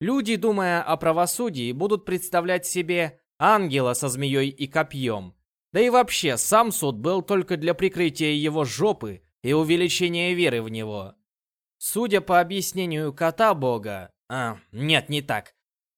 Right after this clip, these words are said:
Короче, из всего этого я понял всё с момента моего ухода с территории Святого Королевства, когда я только встретил старика и вырезал, м, слово у него на лбу.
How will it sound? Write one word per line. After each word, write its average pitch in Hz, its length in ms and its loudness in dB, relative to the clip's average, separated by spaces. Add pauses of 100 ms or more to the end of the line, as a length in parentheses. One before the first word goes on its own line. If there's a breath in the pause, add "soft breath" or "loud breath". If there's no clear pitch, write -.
Короче, 170 460 0 (160)
из 160 180 -2
всего 220 400 2
этого 240 400 2
я 165 300 2
понял 202 440 0
всё 190 520 0
с - 100 0
момента 160 480 0
моего 151 420 0
ухода 147 380 -2
с - 100 -6
территории 139 520 -2
Святого 135 500 -4
Королевства, 123 840 -2 (400)
когда 123 240 -2
я 123 80 0
только 139 440 -2
встретил 131 460 -4
старика 160 680 0 (280)
и 170 140 0
вырезал, 147 760 0 (220)
м, 107 260 -10
слово 139 720 2 (220)
у 120 80 -6
него 127 260 -2
на 131 160 0
лбу. 110 420 -6